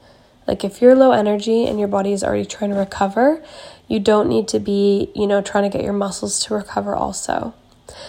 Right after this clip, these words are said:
But just to go, like, if you can, go on a walk, do a, you know, a slight Pilates workout.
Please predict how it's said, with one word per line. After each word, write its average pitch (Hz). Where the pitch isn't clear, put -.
But 220
just 247
to 294
go, 214
like, 208
if 202
you 220
can, 208
go 196
on 196
a 190
walk, 262
do 202
a, 190
you 202
know, 196
a -
slight -
Pilates 240
workout. 214